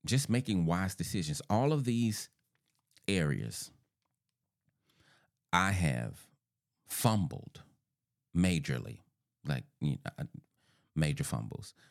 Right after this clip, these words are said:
Now, when it comes to marriage, I was thinking about this this morning. M-,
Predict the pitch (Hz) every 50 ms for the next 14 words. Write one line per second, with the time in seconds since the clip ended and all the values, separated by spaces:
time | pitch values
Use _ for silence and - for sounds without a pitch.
0 | _ _ _ _ - 87 80 80 82 82 - 147 151 170 165 - 113 90 87 95
1 | 113 143 143 104 82 - - - - - _ - - _ _ _ _ _ _ _
2 | _ - - 78 73 71 - 95 87 82 78 - - 92 - - - 80 80 73
3 | 78 82 85 80 69 64 62 - - - - _ _ _ _ _ _ - 82 85
4 | -